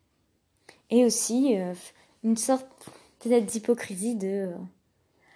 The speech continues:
à force de prôner l'alimentation intuitive, on va en venir à pointer du doigt les gens qui ont des plans alimentaires stricts,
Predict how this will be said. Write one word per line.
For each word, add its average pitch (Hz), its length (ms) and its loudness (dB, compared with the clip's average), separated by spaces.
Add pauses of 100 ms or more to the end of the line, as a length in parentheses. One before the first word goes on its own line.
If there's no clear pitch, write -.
(100)
à 226 80 -8
force 262 340 6
de 214 80 0
prôner 240 440 6
l'alimentation 208 560 0
intuitive, 220 460 -4
on 202 40 0
va 196 120 0
en 185 60 0
venir 202 280 -2
à 170 60 -2
pointer 233 420 -2
du 208 140 -6
doigt 196 360 2
les 190 180 -2
gens 196 220 -4
qui 208 140 -10
ont 185 60 -8
des 175 100 -8
plans 202 200 -6
alimentaires 185 400 -8
stricts, - 400 -12